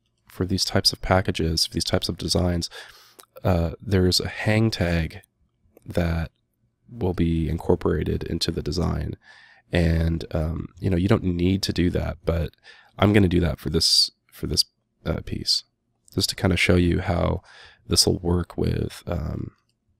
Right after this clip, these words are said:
with Cinema four D, especially when you have some pieces that are knocked out, and then how that translates into Cinema four D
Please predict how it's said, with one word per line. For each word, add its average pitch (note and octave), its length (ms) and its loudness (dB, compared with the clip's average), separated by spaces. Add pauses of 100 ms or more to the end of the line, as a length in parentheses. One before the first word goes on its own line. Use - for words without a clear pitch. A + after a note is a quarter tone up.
(720)
with G2+ 120 -2
Cinema E2+ 320 4
four F2 260 0
D, F2 340 0
especially F#2 400 0
when F2 160 -2
you F2 80 -2
have F2 260 -2 (680)
some E2+ 400 4
pieces F#2 400 2
that E2+ 100 0
are E2 100 -4
knocked E2+ 380 -4
out, E2 420 -2 (120)
and E2+ 160 -2
then E2+ 280 -2
how - 220 0
that E2+ 160 -2
translates F2 640 -2
into F2 160 -6
Cinema E2+ 340 2
four F2 200 -4
D E2+ 440 2